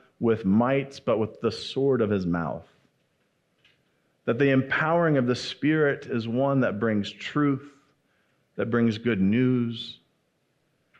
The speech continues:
that, that people might speak and be understood. Anybody feel like just people don't understand me? The ability to speak and people understand. Because at a root cause of a lot of our sin, a lot of our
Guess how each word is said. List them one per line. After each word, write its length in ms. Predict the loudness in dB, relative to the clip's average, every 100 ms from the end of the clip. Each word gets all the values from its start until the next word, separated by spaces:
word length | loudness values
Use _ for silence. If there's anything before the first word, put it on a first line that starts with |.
| _
that, 420 | -2 -2 -6 -16 -6
that 160 | -4
people 260 | -2 0 2
might 240 | 2 -2
speak 560 | -6 -12 -2 0 0 -4
and 180 | -2 0
be 220 | 0 0
understood. 880 | 0 -2 -2 -6 -6 0 2 0 -2 -10 -14 _ _ _ _ _ _ _ _ _ _ _ _ -6
Anybody 220 | 0 0
feel 180 | 2 2
like 260 | 0 -2
just 180 | -16 -10
people 200 | -8 -4
don't 120 | -2
understand 600 | 0 0 0 -2 -2 0 0
me? 180 | -2 -6 -16 -4
The 80 | 0
ability 420 | 4 4 4 2
to 140 | 0 -2
speak 520 | -4 -2 2 2 0
and 120 | -2
people 320 | -2 -2 -2
understand. 720 | 0 -2 -2 -6 -8 -6 -8 -12 _ _ _ _ _ _ _ _ _ _ _ _ _ _ _ _ _ _ _
Because 240 | -4 2 4
at 120 | 4
a 80 | 4
root 340 | 4 2 0
cause 380 | -4 0 2 4
of 180 | 2 2
a 120 | 2
lot 360 | 2 2 2 2
of 120 | 2
our 140 | 2
sin, 440 | 0 -2 0 2 2
a 40 |
lot 320 | 2 4 2
of 100 | 2
our 360 | 4 4 2 -4